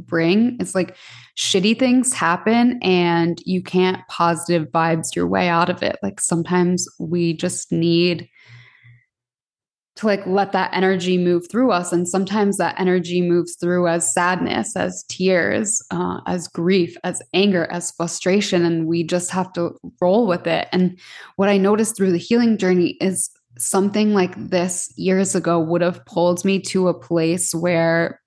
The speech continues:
I probably would have, like, binged drink about it. I probably would have felt shitty a lot longer than I have and pushed those feelings away and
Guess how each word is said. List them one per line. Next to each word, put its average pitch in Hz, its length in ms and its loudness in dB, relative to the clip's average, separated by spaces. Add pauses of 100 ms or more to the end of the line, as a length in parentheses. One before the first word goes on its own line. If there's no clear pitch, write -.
(220)
I 175 140 0
probably 170 600 0
would 165 180 0
have, 170 160 -2
like, 185 260 -4 (160)
binged 269 520 2
drink 175 340 0
about 165 380 0
it. 160 260 0
I 180 80 -4
probably 175 840 -2 (460)
would 202 120 2
have 196 120 -2
felt 196 300 0
shitty 196 440 0
a 175 40 0
lot 170 320 -2
longer 175 760 2 (160)
than 165 220 -2
I 165 100 0
have 165 640 -2
and 175 320 2 (1900)
pushed - 380 -2
those 180 300 0
feelings 180 520 2
away 170 540 0
and 175 260 0